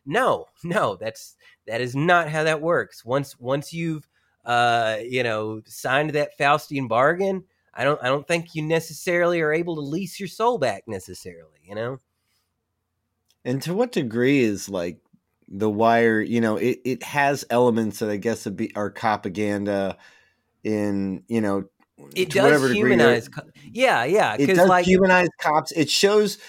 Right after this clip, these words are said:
Speaker 2: like, there are good cops who are, like, but then it shows, like, they're wrecks of human beings, like,
Speaker 1: Yeah.
Speaker 2: where they, they drink
Speaker 1: Yeah.
Speaker 2: too much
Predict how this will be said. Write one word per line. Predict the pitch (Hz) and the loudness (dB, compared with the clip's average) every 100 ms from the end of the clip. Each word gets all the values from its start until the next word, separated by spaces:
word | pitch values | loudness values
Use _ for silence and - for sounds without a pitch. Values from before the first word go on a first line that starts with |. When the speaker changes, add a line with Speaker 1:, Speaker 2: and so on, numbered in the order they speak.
| - | 0
Speaker 2:
like, | 151 151 | 2 4
there | 165 185 | 4 4
are | 165 | 4
good | 127 165 151 | 4 2 2
cops | 143 160 143 143 - - _ | 0 4 4 2 -8 -18 _
who | 156 151 | 4 6
are, | 143 | 6
like, | 127 120 - | 6 2 0
but | 117 120 | -4 0
then | 143 135 | 0 0
it | 127 | 0
shows, | 143 135 | 0 2
like, | 131 120 | 0 0
they're | 113 123 | 2 4
wrecks | 113 113 127 123 - | 4 4 4 2 -4
of | 104 | -2
human | 110 120 110 107 | 0 2 2 0
beings, | 110 113 117 120 123 - | 0 2 0 -2 -6 -6
like, | 107 107 | 0 2
Speaker 1:
Yeah. | - | 4
Speaker 2:
where | 107 | 2
they, | 107 101 | 2 0
they | 82 104 | 0 -2
drink | 87 101 - 127 | 0 0 2 0
Speaker 1:
Yeah. | 110 | 0
Speaker 2:
too | 127 | 0
much | 113 117 117 - | 2 2 0 -4